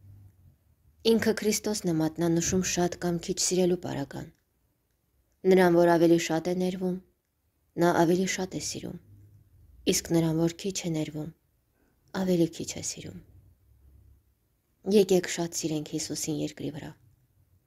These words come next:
որպեսզի առատորեն վայելենք նրա սերը երկնքում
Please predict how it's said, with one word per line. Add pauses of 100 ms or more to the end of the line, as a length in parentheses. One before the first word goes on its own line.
(240)
որպեսզի
առատորեն
վայելենք
նրա
սերը
երկնքում